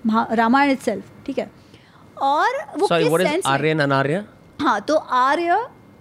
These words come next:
Speaker 1: is considered a race, कि आर्य बाहर से आए और उन्होंने यहाँ के जो लोकल लोग थे, which were Dravidians, उनको,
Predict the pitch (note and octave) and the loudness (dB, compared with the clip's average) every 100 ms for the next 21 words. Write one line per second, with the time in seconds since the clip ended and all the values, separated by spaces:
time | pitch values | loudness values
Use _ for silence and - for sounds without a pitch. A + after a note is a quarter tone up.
0 | - D#4+ D4 C4+ D#4+ D#4+ E4+ C#4+ C4+ A#3+ | -4 -2 0 0 0 0 0 2 2 0
1 | - C#4+ B3 C4 D4 F4 C4+ C#4+ C#4 D4+ | -2 -4 0 2 2 0 2 2 0 0
2 | D#4 D4+ G#4+ F4 D#4 D#4 E4+ C4+ B3+ D4+ | 0 2 2 0 0 0 0 0 0 -2
3 | D#4 D#4+ B3 D#4+ E4 C4+ B3 F#4 D#4+ C4+ | 0 2 0 0 0 0 0 -2 -4 0
4 | C#4 A#3 A3 B3 F4+ G4 C4 A#3+ F4 C5 | 0 0 -2 0 -2 -2 -4 0 0 0